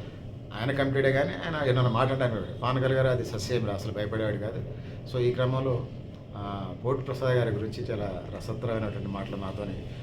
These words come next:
ఒకసారంటే పెట్టించుకొని మూడు నాలుగు సార్లు నాతో ఉన్న సందర్భం. ఆ, తుపాకీ తూట అంటే మొదట పోటు ప్రసాద్కే తగిలేది. ఆ కాల్పులు ఏదో జరిపిన పో-, పోలీస్ కాల్పులు అటు తమ్మినేని వీరభద్రం వైపు ఉన్నప్పుడు జరిగినాయి కానీ సీపీఐ ఉన్న, ఉన్న వైపు జరిగితే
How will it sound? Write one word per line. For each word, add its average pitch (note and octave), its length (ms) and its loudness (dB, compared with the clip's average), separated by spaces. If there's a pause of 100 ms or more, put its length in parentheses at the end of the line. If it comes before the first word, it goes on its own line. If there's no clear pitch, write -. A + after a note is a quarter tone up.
(120)
ఒకసారంటే B2+ 460 4
పెట్టించుకొని A#2+ 420 0
మూడు A2+ 220 -4
నాలుగు A2+ 200 0
సార్లు A2 240 0
నాతో G2 200 -2
ఉన్న G2 220 -4
సందర్భం. - 540 -4 (560)
ఆ, G2 380 -4 (1000)
తుపాకీ C#3 320 0
తూట C#3+ 200 0
అంటే C3 240 4
మొదట B2 360 -2
పోటు B2 120 2
ప్రసాద్కే B2 440 2
తగిలేది. F#2 300 -4 (640)
ఆ G#2 180 -6
కాల్పులు C3+ 340 4
ఏదో C#3 120 6
జరిపిన B2 340 2
పో-, G#2+ 340 -2 (460)
పోలీస్ C#3 320 4
కాల్పులు C3+ 340 2
అటు B2 180 0
తమ్మినేని B2 400 0
వీరభద్రం A#2+ 400 2
వైపు A#2+ 280 0
ఉన్నప్పుడు A2+ 520 0
జరిగినాయి G#2+ 340 2
కానీ B2 280 -2 (520)
సీపీఐ C#3+ 440 4
ఉన్న, C#3+ 180 0
ఉన్న B2+ 360 2
వైపు C3+ 200 6
జరిగితే B2 640 2